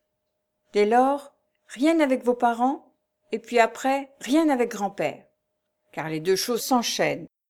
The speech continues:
et n'en font qu'une. Grand-père a voulu savoir pourquoi madame March m'avait fait promettre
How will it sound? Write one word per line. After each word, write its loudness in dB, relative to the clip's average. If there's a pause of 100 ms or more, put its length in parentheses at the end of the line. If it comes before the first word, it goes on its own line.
(240)
et 2
n'en 4
font -6
qu'une. -16 (1300)
Grand-père 0
a 4
voulu -6
savoir 0
pourquoi 0
madame 0
March -4
m'avait 0
fait -4
promettre 0